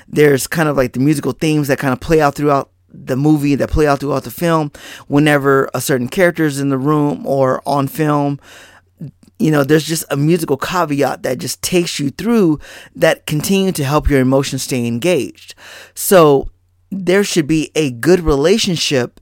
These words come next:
that is built between the bride and the D J. And if there isn't,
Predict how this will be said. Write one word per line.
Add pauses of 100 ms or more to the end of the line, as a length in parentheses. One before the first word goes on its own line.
that
is
built
between (460)
the
bride (140)
and
the
D
J. (960)
And
if
there
isn't,